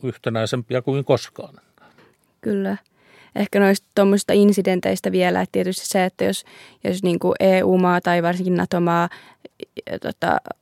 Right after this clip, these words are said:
Speaker 2: oh, jollain tavalla joutuu semmoisen osalliseksi. Tässähän on ollut riskinä se, että vaikka kun näitä materiaalitoivituksia Ukrainaan viedään, niistähän on hyvin vähän tullut tietoa ihan strategisista syistä, ja se näin,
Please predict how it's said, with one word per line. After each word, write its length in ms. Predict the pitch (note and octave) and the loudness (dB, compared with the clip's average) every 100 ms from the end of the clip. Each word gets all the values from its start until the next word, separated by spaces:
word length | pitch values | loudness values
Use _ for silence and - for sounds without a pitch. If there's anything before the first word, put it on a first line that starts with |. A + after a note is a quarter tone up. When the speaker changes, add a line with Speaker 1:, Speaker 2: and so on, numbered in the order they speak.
| - | -12
Speaker 2:
oh, 200 | - G3 - - - | -10 -10 -14 -14 -2
jollain 360 | G3 F#3 F#3 | 0 2 2
tavalla 240 | F#3 F3+ F3+ | 2 0 4
joutuu 320 | F#3 F#3 F#3+ | 4 4 0
semmoisen 280 | F#3 F#3 - | 0 0 0
osalliseksi. 580 | G3+ G3+ F#3 F#3 - F#3 | 2 2 0 -2 -6 -6
Tässähän 380 | F#3 - F#3+ | -4 -2 0
on 60 | F3+ | 4
ollut 180 | F#3+ F#3+ | 4 4
riskinä 380 | G3 - F#3 F#3 | 2 0 -2 0
se, 160 | F3+ | -2
että 180 | F3 F3 | -2 -4
vaikka 200 | G3 F#3+ | -4 -4
kun 120 | F#3+ | -2
näitä 260 | F#3+ G3+ G3 - - - - - | -2 -2 -4 -6 -20 -20 -6 -4
materiaalitoivituksia 1080 | G3 F#3 F#3 F3+ F3+ F3+ F3+ F3+ - F#3+ | 0 2 4 2 2 0 0 -6 -4 -2
Ukrainaan 420 | - G3 F#3+ F#3+ | -2 -2 -2 0
viedään, 440 | F#3+ F#3 F#3 F#3+ - - - - | 0 2 2 0 -2 -8 -18 -8
niistähän 380 | F#3 F3 F3 | -6 -4 -4
on 60 | E3+ | -2
hyvin 240 | F3 E3+ | -2 -2
vähän 260 | G3+ G3+ F#3+ | 2 2 2
tullut 220 | F#3 F3+ - | 0 -2 2
tietoa 480 | G3 F#3+ F#3 F3+ - | 4 4 4 2 0
ihan 260 | F3+ F3+ - - - - - | -4 -4 -6 -16 -20 -18 -14
strategisista 720 | - - F#3 F#3+ F#3+ F#3+ G#3 | -6 -2 -2 -2 -2 0 -2
syistä, 500 | - A#3+ A3+ - G#3 G3+ - | 2 2 2 4 2 0 -6
ja 100 | G3 | -2
se 200 | G3 - - | -2 -2 -2
näin, 300 | G3 F#3+ | 0 -2